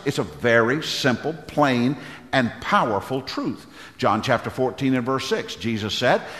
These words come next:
"I am the way, <clears throat> the truth, and the life. No one comes to the Father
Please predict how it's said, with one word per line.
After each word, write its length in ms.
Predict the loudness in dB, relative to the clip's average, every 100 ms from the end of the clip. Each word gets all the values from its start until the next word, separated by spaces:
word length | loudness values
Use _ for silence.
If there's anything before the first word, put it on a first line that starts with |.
| -8 0
"I 180 | 2
am 120 | 2 0
the 80 |
way, 440 | 0 2 4 2 -2
<clears throat> 40 |
the 280 | -4 -2 -2
truth, 400 | -2 0 0 0
and 140 | -2 -2
the 80 | 0
life. 340 | 4 4 4 -4 -14 -14 -4
No 480 | 2 6 8 6 4
one 460 | 4 4 4 0
comes 360 | 2 4 2 -2
to 120 | -2
the 120 | -2
Father 600 | -2 0 -2 2 2 2